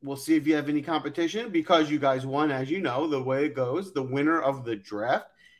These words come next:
gets to pick the next week's order. So the audience, you get to pick, um, the next, the first person to comment the, and I'm gonna make this challenging,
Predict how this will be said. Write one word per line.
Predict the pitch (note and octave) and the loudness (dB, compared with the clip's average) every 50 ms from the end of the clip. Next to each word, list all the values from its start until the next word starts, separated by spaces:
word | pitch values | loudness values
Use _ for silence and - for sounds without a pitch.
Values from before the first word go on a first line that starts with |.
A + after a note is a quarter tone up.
| _ _ _ | _ _ _
gets | - A3 B3+ B3 - - | 4 4 4 4 2 -6
to | C4 | -6
pick | G3+ - C4+ A#3 A#3 A#3 | 0 4 4 4 4 4
the | G#3 G#3 G#3 | -2 -2 0
next | G3+ G3 F#3+ F#3+ F#3+ - | 2 2 2 0 -2 0
week's | D#3 E3 F3 D#3 - - _ | 2 2 2 2 -4 -12 _
order. | D#3 D3 C#3+ A#2 - - | 0 2 2 2 0 -2
So | - - A3 A3 | 2 4 4 8
the | A3 | 10
audience, | B3 C4 C#4 C#4+ D4 C4+ A3 D#3+ | 12 12 12 12 12 4 2 0
you | G3 A#3 | -2 0
get | A#3 A#3 - | 0 0 0
to | F3 D#3 | 0 -6
pick, | - - - A3 B3+ - - - _ _ _ _ _ _ _ - | -4 2 2 2 2 2 -2 -18 _ _ _ _ _ _ _ 6
um, | E3 F3 F3 E3+ E3 D#3+ D#3 D#3 - - _ _ _ _ | 8 8 10 10 10 8 6 0 -6 -14 _ _ _ _
the | C#3 C#3+ F#3 G#3+ | 0 6 8 8
next, | G#3 G3+ G3 G3 G3 A3 B3 C#4+ D4 - - - - - _ | 8 8 6 6 6 8 6 6 4 2 -10 -12 -12 -14 _
the | - D#3+ G3+ G3+ | 0 0 2 2
first | G3+ G3+ A#3+ C#4 E4+ E4+ - - - | 4 10 10 10 10 10 2 0 8
person | C4 B3+ C4 C4 C4 - F#3 D3+ D#3 G#3+ - - _ _ _ _ _ _ _ _ _ _ | 10 10 10 10 6 2 2 2 2 0 -4 -12 _ _ _ _ _ _ _ _ _ _
to | - G#3+ G3+ G3 | -2 -2 -2 -2
comment | G2 - G#3+ A#3 B3 A#3+ A3 F3 D3+ E3 G3 G3 - - _ _ _ _ _ _ _ _ _ | -2 4 8 8 10 10 8 6 2 2 0 -4 -12 -18 _ _ _ _ _ _ _ _ _
the, | - B2+ C3 D#3+ G#3 G#3+ G#3 G#3 G3+ G3 F#3+ F#3+ G#3 B3+ C4+ - - _ - | -10 -6 0 0 2 2 2 2 2 2 2 0 0 -2 -4 -8 -12 _ -4
and | C#3+ D3 | 2 4
I'm | D3+ | 6
gonna | D#3+ D#3 | 6 6
make | D#3 D#3+ D#3 D#3 | 6 4 4 2
this | D#3+ D3+ - | 0 -2 0
challenging, | - F3+ E3+ D3+ C3+ B2+ B2 B2 C3 D#3 | 0 0 2 2 0 0 -4 -4 -4 -6